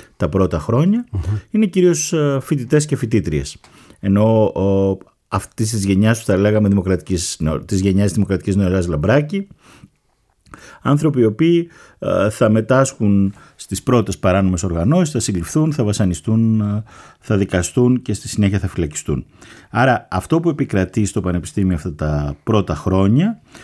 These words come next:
Speaker 1: είναι, ε, το, αυτό το καθεστώς τρόμου και λογοκρισίας, το οποίο έτσι κι αλλιώς επιβάλλει η Χούντα, α, σε όλη την Ελλάδα. Θυμίζω ότι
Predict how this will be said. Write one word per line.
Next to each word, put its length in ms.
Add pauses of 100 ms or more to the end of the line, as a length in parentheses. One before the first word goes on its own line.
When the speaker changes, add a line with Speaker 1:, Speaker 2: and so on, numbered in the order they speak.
(200)
Speaker 1:
είναι, 640
ε, 380 (320)
το, 100
αυτό 140
το 100
καθεστώς 520
τρόμου 380
και 100
λογοκρισίας, 840 (280)
το 100
οποίο 240
έτσι 180
κι 80
αλλιώς 160
επιβάλλει 760 (280)
η 100
Χούντα, 600
α, 320
σε 160
όλη 280
την 280
Ελλάδα. 400
Θυμίζω 340
ότι 220